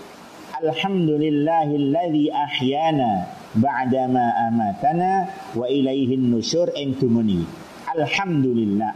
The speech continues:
Alhamdu utawi sekabehane puji iku lillahi, kaduwe Gusti Allah. Semua puji milik Allah lho, Rek. Alhamdulillah kan ucapan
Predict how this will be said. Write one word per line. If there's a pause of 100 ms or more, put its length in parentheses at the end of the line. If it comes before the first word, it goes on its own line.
Alhamdu
utawi
sekabehane
puji
iku
lillahi,
kaduwe
Gusti (320)
Allah.
Semua
puji
milik
Allah
lho,
Rek. (540)
Alhamdulillah
kan
ucapan